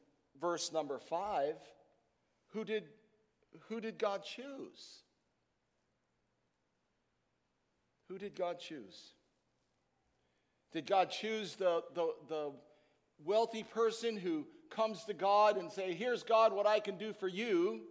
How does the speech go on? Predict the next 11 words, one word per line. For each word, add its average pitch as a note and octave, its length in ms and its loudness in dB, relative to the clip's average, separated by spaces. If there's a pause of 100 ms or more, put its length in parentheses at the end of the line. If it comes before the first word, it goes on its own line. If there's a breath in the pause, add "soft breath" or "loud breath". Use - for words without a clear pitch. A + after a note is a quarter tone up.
(2000)
Or D#3+ 100 -12
did D#3+ 180 -8
God G3+ 280 -2
choose G3+ 500 -8
the - 100 -16
person F3+ 520 -12
who E3 160 -10
understands E3 680 -8
their D#3 160 -6
own D#3 160 -6
spiritual E3 680 -10